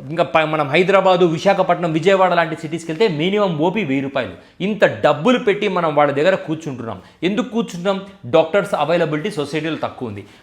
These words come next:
అదే వైద్య విద్య, తక్కువ ధరకే వైద్య విద్య దొరికి, తక్కువ ధరకే వైద్య విద్య కంప్లీట్ అయ్యి క్వాలిటేటివ్గా బయటికి వస్తే, more number of వైద్యులు, more number of ప్రజలకు అందుబాటులోకి వస్తే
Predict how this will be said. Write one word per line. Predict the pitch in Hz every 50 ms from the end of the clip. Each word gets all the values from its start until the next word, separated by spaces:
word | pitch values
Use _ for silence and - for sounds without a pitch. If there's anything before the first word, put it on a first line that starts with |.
| _ 151
అదే | 185 196 233 254 254
వైద్య | 214 160 156 175 175 165 170 202
విద్య, | 165 151 127 113 131 170 233 - - - - _ _ -
తక్కువ | 196 - - 254 254
ధరకే | 170 175 180 180 175 180 185 151
వైద్య | 135 147 151 143 165 165
విద్య | 156 151 151 143
దొరికి, | 123 131 123 120 - 151 180 - - - _ _ -
తక్కువ | 202 202 - 240 254 247
ధరకే | 220 214 208 196 208 202
వైద్య | 175 147 160 156 156 175
విద్య | 160 156 143 147
కంప్లీట్ | 147 127 131 127 143 151 - 139
అయ్యి | 131 147 180 - - - - _ _ _ _
క్వాలిటేటివ్గా | 147 180 196 220 240 240 - 233 233 226 233 226 226 196 208 180
బయటికి | 120 139 151 151 - 147 139
వస్తే, | 135 131 - - 185 196 - - - _ _ 113
more | 139 185 233 262 262
number | 233 226 214 196 185 185
of | 180 170 123 107 135
వైద్యులు, | 147 165 160 135 127 151 147 156 - - 117
more | 131 151 190 220 220
number | 196 190 185 180 175 190
of | 185 175
ప్రజలకు | 180 - - 151 156 147 180 190 185 - 143
అందుబాటులోకి | 131 135 143 156 143 147 143 139 135 131 120 - 120
వస్తే | 107 - - 165 175 196